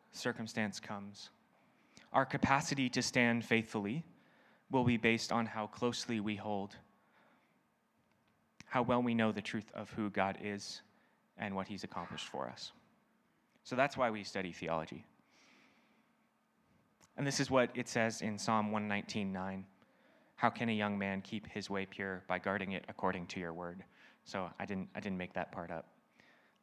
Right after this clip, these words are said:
Um, application, I think, is somewhat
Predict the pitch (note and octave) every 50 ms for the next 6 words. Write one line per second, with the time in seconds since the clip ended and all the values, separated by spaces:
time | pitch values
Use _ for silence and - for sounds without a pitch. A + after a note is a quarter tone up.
0 | - - F2+ F2 E2 E2 E2 - _ _ _ _ _ _ _ _ _ _ _ _
1 | _ _ _ _ _ _ _ _ _ _ _ _ _ _ _ _ _ _ _ _
2 | _ _ _ _ _ - A2+ - B2 A2 - B2 A#2 - - A2+ G#2+ - - G#2
3 | - G#2 G2+ G2 - - G2+ F#2+ - - - G#2 G2+ F#2+ G2 - -